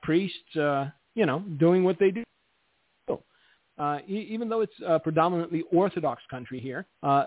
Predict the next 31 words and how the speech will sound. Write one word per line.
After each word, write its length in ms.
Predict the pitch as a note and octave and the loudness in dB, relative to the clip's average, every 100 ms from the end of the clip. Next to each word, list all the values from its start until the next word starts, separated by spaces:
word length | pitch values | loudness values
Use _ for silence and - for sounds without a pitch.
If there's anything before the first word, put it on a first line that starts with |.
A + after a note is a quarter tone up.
| E3+ | 2
they, 160 | E3+ | 0
they 180 | E3+ E3+ E3 | 4 4 2
still 200 | - A3 | 0 0
have 440 | F#3 F#3+ G3 F#3+ D#3+ - | 0 -2 0 -2 -4 -2
a 300 | D#3+ D#3 D3+ D3 - | 2 4 2 -2 -6
moral 640 | D#3 D3 D3 E3 F3+ E3 D3+ - | -2 0 4 4 4 2 -2 0
center 420 | D#3 D3 G#2+ - _ _ _ _ _ _ - C#3+ | 0 0 -4 -12 _ _ _ _ _ _ -14 -6
that 340 | D3 C#3+ C#3+ C3 _ _ _ _ _ _ _ _ _ - | -2 0 -2 -4 _ _ _ _ _ _ _ _ _ 0
I 100 | D3+ | 2
think 180 | F3+ F3+ | 4 4
the 100 | F3+ | 6
rest 320 | E3+ E3+ E3+ | 4 4 0
of 120 | E3 D3 | -4 -2
Europe 400 | D#3 D#3 D3 - _ | 0 0 -2 -8 _
is 160 | D3 C#3 - | -6 -6 -8
trying 400 | - E3 D#3+ D#3 C3 | -4 -2 0 -2 -4
very 320 | C3 E3+ E3+ E3 | 0 4 4 2
hard 680 | - - G3 A#2+ A2 C3 - _ _ _ _ - | -2 -2 0 0 -2 -8 -12 _ _ _ _ -6
to 80 | D3+ | -4
crack. 560 | - E3+ A#2+ - - _ _ | 2 2 2 -6 -20 _ _
Uh, 280 | C#3+ C#3 C#3 | -6 -4 -4
they're 140 | C#3+ | -4
doing 240 | D3+ E3+ E3+ | -2 0 0
the 100 | D#3+ | -2
same 180 | F3+ E3 | -4 -4
thing 180 | D#3 E3 | -4 -6
in 80 | C#3+ | -6
Poland. 440 | - E3+ F#3 F3+ | -4 0 0 0
They're 100 | D#3 | -2
doing 200 | D3 D3+ | -4 -4
the 80 | D3+ | -6